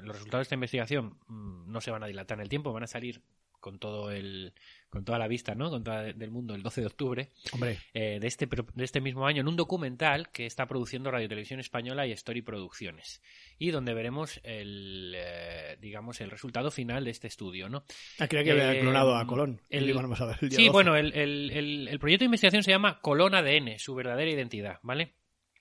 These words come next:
Speaker 1: Eh, son ocho historiadores los que participan en este proyecto de investigación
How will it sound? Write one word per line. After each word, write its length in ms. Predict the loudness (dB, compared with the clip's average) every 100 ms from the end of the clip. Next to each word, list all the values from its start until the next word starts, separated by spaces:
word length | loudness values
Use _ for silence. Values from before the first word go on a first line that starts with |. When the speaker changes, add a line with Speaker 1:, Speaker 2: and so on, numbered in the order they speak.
| -20 -2
Speaker 1:
Eh, 580 | 2 4 4 2 0 0
son 180 | 0 2
ocho 180 | 2 -2
historiadores 680 | -2 -4 0 0 0 -4 -8
los 140 | -8
que 140 | -8 -6
participan 500 | -6 -8 -8 -6 -6
en 100 | -8
este 180 | -8 -8
proyecto 320 | -6 -6 -6
de 60 | -6
investigación 720 | -8 -6 -4 -2 -2 -2